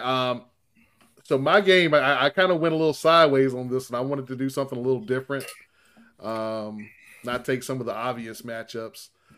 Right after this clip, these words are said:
I'm looking at Boise State, U W.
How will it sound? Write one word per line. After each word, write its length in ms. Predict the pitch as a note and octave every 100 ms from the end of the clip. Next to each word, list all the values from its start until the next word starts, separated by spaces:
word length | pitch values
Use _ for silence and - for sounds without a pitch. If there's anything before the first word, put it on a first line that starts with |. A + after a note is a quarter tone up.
| _ _ _ -
I'm 200 | C3 F#3
looking 320 | G#3 G#3+ G3
at 360 | E3 D#3 D3+ C#3 _ _ _
Boise 560 | C3 A#2 B2+ C#3+ C#3 C#3
State, 500 | - C#3 C#3+ C#3 - _
U 240 | B2 A#2+ C#3
W. 440 | B2+ A2+ A2+ G2+